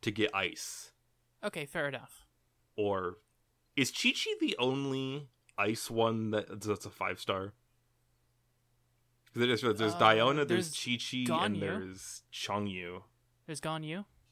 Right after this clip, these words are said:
Speaker 1: Who's that?
Speaker 2: Uh, the goat.
Speaker 1: Oh yeah, she's, she's ice?
Speaker 2: Yeah, she's a, she's a ca-, cryo.
Speaker 1: Yeah, I never went for her.
Speaker 2: Yeah, that's fair.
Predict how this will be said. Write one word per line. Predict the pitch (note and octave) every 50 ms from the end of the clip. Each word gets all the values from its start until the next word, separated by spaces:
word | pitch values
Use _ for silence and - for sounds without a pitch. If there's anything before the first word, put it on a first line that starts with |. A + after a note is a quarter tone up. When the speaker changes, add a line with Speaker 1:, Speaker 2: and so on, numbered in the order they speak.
| _ _ _ _ _ _ _ _ _ _
Speaker 1:
Who's | - A#2+ A2+ G#2+
that? | G2+ G2 F#2+ F#2 F#2 F#2+ - - _ _ -
Speaker 2:
Uh, | D#3+ D3 D3 D3 C#3+ C#3+ C#3+ D3 D3 D3+ D3 D3
the | C#3+ D3
goat. | D3 D#3 D#3+ F#3 - _ _ _ _ _ _ _ _ _ _ _ _ _ _ _ _ _ _ _ _ _
Speaker 1:
Oh | - - G#3 A3 A3+ A#3
yeah, | A3+ F#3+ A3 A#3 B3 C4 C4+ C4 C4 A#3+ A3 G#3+ F#3+ F3 D#3 C3+ A#2 G2 E2+
she's, | F2 - - D#3 F3 G3 F#3 D#3 - -
she's | - - F3 E3 -
ice? | - C3+ D3+ G#3 C4 D#4 - - - - - - _ _
Speaker 2:
Yeah, | - A#3 B3+ G#3+ D#3+
she's | - - A3 G3+
a, | F#3+ E3+ E3 E3 -
she's | - - G3+ F#3
a | F3 D#3+
ca-, | - D#3 D#3 - - -
cryo. | - - E3 D3+ D3 D3+ D#3 D#3+ F3 F#3 F#3 - _ _ _ _ _ _ _ _ _ _ _ _ _ _
Speaker 1:
Yeah, | - C3 C3 B2+
I | B2 B2
never | B2+ B2+ A#2 A#2
went | G#2+ G#2 G2 F#2
for | - G#2 G2
her. | F#2+ F#2+ F#2+ - _ _ _ _ _ _ _ _ _ _ _
Speaker 2:
Yeah, | - G3 F#3+ F#3
that's | F#3 - -
fair. | - C3+ C#3 C#3 -